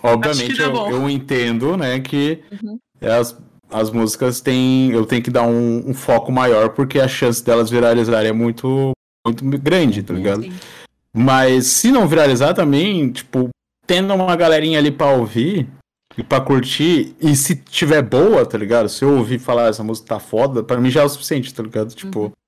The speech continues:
Speaker 1: eu acho ela boa, eu acho ela do caralho, tá ligado?
Speaker 3: É sua
Speaker 1: Eu
Speaker 3: paixão
Speaker 1: gosto
Speaker 3: hoje em
Speaker 1: de ouvir.
Speaker 3: dia? Tipo,
Speaker 1: Oi?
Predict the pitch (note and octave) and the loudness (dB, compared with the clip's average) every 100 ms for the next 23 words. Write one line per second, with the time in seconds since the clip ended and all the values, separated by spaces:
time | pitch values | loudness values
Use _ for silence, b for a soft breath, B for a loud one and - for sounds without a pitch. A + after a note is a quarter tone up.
0 | _ _ - A#2 A#2+ - A#2 B2+ B2+ C3 | _ _ -2 0 0 0 0 0 -2 -4
1 | B2 B2+ A2+ G2+ F#2 F#2 G#2+ G2+ G2+ A2 | -2 2 2 2 0 -2 -2 0 -2 -6
2 | - A2+ A#2 G#2+ G2 F#2+ G2 G#2 G2 G2 | -4 -2 0 0 -2 -8 -10 -4 -4 -4
3 | - - B2+ C3+ F3 E3+ - C3 C#3+ D3 | -10 -4 -4 0 0 0 2 4 4 4
4 | D#3 C#3+ B2 D3 D#3 C3+ G#2+ A2 - _ | 4 2 2 2 2 2 0 -2 -10 _
5 | _ _ _ - G2+ F#2+ C#3+ B3+ B3+ | _ _ _ -8 -4 2 4 4 2